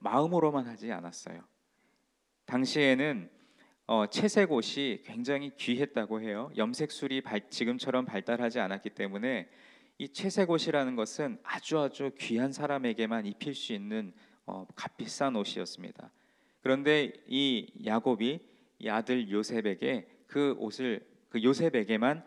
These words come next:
그 옷을 지어 입힐 정도로 마음으로만 사랑했던 게 아니라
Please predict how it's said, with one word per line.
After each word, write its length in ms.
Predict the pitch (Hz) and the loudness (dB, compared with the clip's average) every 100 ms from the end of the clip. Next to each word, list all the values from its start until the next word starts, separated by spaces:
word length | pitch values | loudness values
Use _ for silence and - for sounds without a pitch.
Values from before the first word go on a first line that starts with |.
| - | -16
그 160 | - 127 | 0 4
옷을 520 | 107 110 143 131 95 - - | 4 4 0 0 -2 -8 -14
지어 360 | - 131 131 117 | -2 6 6 6
입힐 300 | 117 147 127 | 0 -4 -4
정도로 640 | 113 104 107 139 104 - - - _ - | -4 -2 -2 0 0 -4 -20 -20 _ 2
마음으로만 680 | 107 131 156 165 156 151 143 | 6 6 6 6 6 6 2
사랑했던 540 | 143 139 127 127 120 | -2 -4 -4 -4 -2
게 80 | 110 | -2
아니라 420 | 95 95 117 | -2 -4 -4